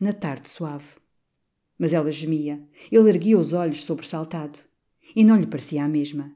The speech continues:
Afigurava-se-lhe que se ia dissipando, desaparecendo naquele ar de febre que enchia a alcova,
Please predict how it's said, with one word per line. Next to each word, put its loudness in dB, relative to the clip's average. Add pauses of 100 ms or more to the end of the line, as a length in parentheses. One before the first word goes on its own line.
(260)
Afigurava-se-lhe 0
que -10
se -8
ia 0
dissipando, -4 (220)
desaparecendo 2
naquele -2
ar -2
de -8
febre -2
que -10
enchia -6
a -8
alcova, -6